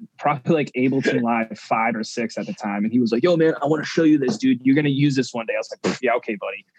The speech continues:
Speaker 1: F L
Speaker 2: Yeah,
Speaker 1: Games
Speaker 2: he was
Speaker 1: Live
Speaker 2: playing with
Speaker 1: died,
Speaker 2: fuck-, he was
Speaker 1: bitch.
Speaker 2: playing with fucking Tetris and was like,
Speaker 1: He was showing me, yeah, he was showing me, like, how you could build for loops and, like, do, like, the, um,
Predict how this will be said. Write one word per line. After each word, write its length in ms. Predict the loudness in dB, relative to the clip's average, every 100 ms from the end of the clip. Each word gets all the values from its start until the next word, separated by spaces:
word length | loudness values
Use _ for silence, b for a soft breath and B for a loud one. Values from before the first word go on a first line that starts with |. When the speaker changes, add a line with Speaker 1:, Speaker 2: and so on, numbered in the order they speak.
| B -6
Speaker 1:
F 160 | 0
L 120 | 0 0
Speaker 2:
Yeah, 40 |
Speaker 1:
Games 140 | 2
Speaker 2:
he 40 | 2
was 80 | 2
Speaker 1:
Live 80 | 2
Speaker 2:
playing 180 | 4 4
with 100 | 4
Speaker 1:
died, 120 | 2
Speaker 2:
fuck-, 80 | 2
he 100 | 4
was 80 | 4
Speaker 1:
bitch. 60 | 2
Speaker 2:
playing 200 | 2 2
with 100 | 2
fucking 280 | -2 -4 -6
Tetris 440 | -4 -4 -6 -6
and 100 | -2
was 100 | 0 0
like, 200 | 0 2
Speaker 1:
He 100 | 2
was 120 | 2
showing 240 | 2 2 2
me, 80 | 0
yeah, 160 | 0
he 80 | 2
was 100 | 0
showing 240 | 0 0 2
me, 60 |
like, 200 | 2 0
how 100 | 0
you 120 | 0 0
could 140 | 0
build 220 | 2 0
for 160 | 0 0
loops 460 | 4 6 4 2 -2
and, 140 | 0
like, 140 | -2 2
do, 180 | 2
like, 200 | 2 0 -2
the, 140 | -2
um, 180 | -4